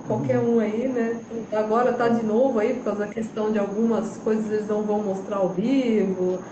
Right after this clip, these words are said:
Speaker 1: O Oscar vive fazendo umas coisinhas pro pessoal meter a boca neles na internet, né?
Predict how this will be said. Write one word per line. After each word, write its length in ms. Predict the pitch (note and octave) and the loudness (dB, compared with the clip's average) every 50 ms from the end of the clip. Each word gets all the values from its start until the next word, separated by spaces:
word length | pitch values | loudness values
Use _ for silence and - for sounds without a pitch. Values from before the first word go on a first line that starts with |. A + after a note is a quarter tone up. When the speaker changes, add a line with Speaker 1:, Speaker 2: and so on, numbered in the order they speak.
| - - - - - - | -16 -16 -16 -14 -6 -4
Speaker 1:
O 100 | F#3 G3 | -2 0
Oscar 380 | A3 B3 D4 - - - C#4 B3 | 2 2 2 0 2 0 2 2
vive 260 | A#3+ D4+ F4+ G4+ F#4+ | 4 4 4 4 4
fazendo 320 | - F4+ D#4 C#4+ D#4 D4+ | 2 0 0 2 2 2
umas 200 | D4+ C#4+ - D4 | 2 2 0 0
coisinhas 420 | - - C4+ B3+ A#3 B3+ C4+ D4 C4+ | 2 2 2 2 4 2 2 2 0
pro 80 | - - | -2 -4
pessoal 380 | - C#4 C4+ - - C#4 B3+ | -4 -4 -4 0 0 0 2
meter 280 | B3+ B3+ B3+ B3+ C#4+ B3+ | 4 2 2 2 2 2
a 20 | |
boca 260 | A#3 A#3 A#3 A#3 A#3 A#3 | 4 4 4 4 4 2
neles 220 | A3+ G#3+ A3 A3+ | 2 2 2 2
na 100 | A3 G#3+ | 0 0
internet, 460 | A3 A3 A3+ A3+ A3 - E3+ F3 F3 - | 0 0 0 0 -2 -2 -4 -6 -6 -6
né? 220 | F#3+ F#3 F#3+ F#3+ | -4 -4 -4 -6